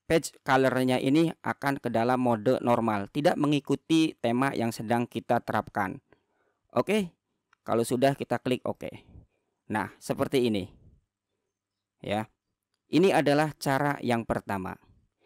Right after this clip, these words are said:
Cara yang kedua seperti apa? Baik, kita kembalikan dulu ke mode sebelumnya. Kita nonaktifkan lagi never change-nya. Oke, cara yang kedua bisa kita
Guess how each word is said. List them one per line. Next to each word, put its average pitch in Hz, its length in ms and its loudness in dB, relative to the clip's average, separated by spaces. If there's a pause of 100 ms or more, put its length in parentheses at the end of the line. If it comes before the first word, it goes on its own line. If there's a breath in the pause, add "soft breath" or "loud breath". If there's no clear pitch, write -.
(240)
Cara 151 240 2
yang 175 80 0
kedua 170 320 2
seperti - 320 -6
apa? 127 500 -2
Baik, 120 300 0
kita - 160 -2
kembalikan 110 560 -2
dulu 117 240 4
ke - 80 -4
mode 107 320 0
sebelumnya. 107 580 -2 (1500)
Kita 107 400 -2
nonaktifkan 107 800 -4
lagi 104 300 -2
never 120 240 -6
change-nya. 120 560 -4 (1120 soft breath)
Oke, 113 320 -6 (240 soft breath)
cara 190 240 2
yang 202 100 2
kedua 113 460 2 (160)
bisa 190 400 0
kita 143 640 0